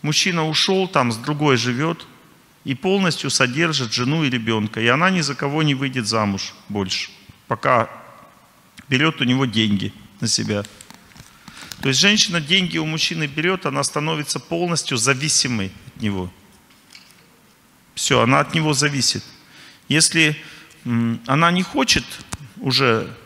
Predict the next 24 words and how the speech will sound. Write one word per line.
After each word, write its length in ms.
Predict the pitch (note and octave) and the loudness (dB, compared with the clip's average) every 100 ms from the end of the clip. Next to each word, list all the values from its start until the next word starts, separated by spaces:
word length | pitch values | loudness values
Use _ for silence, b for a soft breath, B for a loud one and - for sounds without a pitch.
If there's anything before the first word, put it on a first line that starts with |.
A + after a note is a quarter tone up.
| - | -2
хочет 280 | D#3+ - C#3 | 0 0 0
замуж 460 | A#2+ G3 G#3+ D3+ | 4 6 6 2
за 120 | A2 B2 | 0 0
другого, 520 | B2+ C#3 C#3 A#2 G2 | -2 -2 0 2 2
и 120 | G#2 | 0
полностью 560 | A2+ F3+ E3+ D3 - C3 | 0 2 4 2 0 -2
с-, 80 | A#2+ | 2
он 180 | C3+ C3+ | 4 6
ее 180 | C3 | 6
содержит, 600 | B2+ C3+ B2+ G3+ F#3 A2+ - | 4 2 2 2 2 -2 0
то 120 | B2+ | 2
она 180 | D3 D#3+ | 4 4
замуж 400 | D#3+ D3+ C3+ D3+ | 4 2 2 0
не 80 | |
выйдет. 340 | D3+ D3+ G2 F#2 - - _ _ _ _ B B B B B | 0 0 -4 -10 -12 -20 _ _ _ _ B B B B B
И 120 | - D#3 | 0 2
чтобы 240 | - D3+ | 2 0
выйти 220 | F3 F3 E3 | 0 0 2
замуж, 460 | F#3 G#3 D#3 - | 4 4 2 0
надо 320 | D#3 D#3 D3 | 0 2 4
отказаться 600 | C3 - C#3 E3+ F3 - | 2 2 2 4 4 2
от 140 | A#2 - | 2 0
его 160 | C3+ D#3 | -2 -2
содержания. 840 | D3+ C3 D3+ B2+ C3 G#2+ G2 F#2 | -2 2 2 4 4 4 0 -2